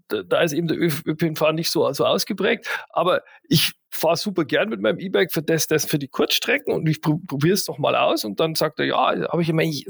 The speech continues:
meistens kommt dann schon, „Das hab ich mir eigentlich auch schon überlegt, hab ich mir schon vorgenommen, werde ich mal tun.“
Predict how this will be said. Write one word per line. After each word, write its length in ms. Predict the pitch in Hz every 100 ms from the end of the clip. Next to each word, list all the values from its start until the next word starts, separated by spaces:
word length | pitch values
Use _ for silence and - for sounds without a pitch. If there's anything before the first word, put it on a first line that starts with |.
| 147
meistens 460 | 151 180 339 240 -
kommt 200 | 233 226
dann 80 | 208
schon, 120 | 202
„Das 160 | 180 -
hab 60 |
ich 80 | 185
mir 60 | 165
eigentlich 180 | 135 180
auch 140 | 208
schon 180 | - 180
überlegt, 440 | 143 143 214 -
hab 100 | 160
ich 60 | 143
mir 40 |
schon 160 | 123 120
vorgenommen, 640 | - 208 196 196 196 196 - - - -
werde 240 | 170 196
ich 120 | -
mal 180 | 151 127
tun.“ 360 | - 214 311